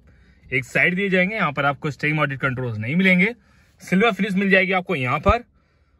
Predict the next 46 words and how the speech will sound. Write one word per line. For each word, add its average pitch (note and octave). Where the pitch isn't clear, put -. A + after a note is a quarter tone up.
और B2+
फिर D3+
overall D#3+
को D#3+
इस D3+
तरह D#3+
का D#3+
लगता E3
है D#3
steering D#3+
wheel। G3+
और B2+
ये D3+
रहा F#3+
इस F#3
car D3
का D#3
instrument E3+
cluster, G3+
यहाँ B2
पर E3+
आपको F3
आरपीएम C3+
मीटर, D#3
स्पीडोमीटर E3
आपको E3+
बीच C#3+
में D#3+
छोटे D3
size D3
की D3
मिल D3
जाएगी, C#3
एमआईडी D#3
जिसमें G#3
आपको F#3+
उसके F#3+
fuel D#3
का E3
क्या E3
mileage C3+
दे E3+
रही E3+
है F3
आपकी F3
car F3